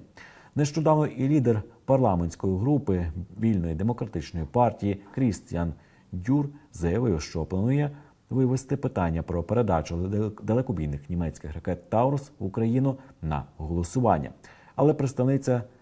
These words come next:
"Зелених" зауважила, що наразі в уряді ще коаліція із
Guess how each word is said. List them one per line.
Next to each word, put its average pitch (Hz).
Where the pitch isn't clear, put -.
"Зелених" 110
зауважила, 92
що 82
наразі 123
в 120
уряді 117
ще 127
коаліція 117
із 104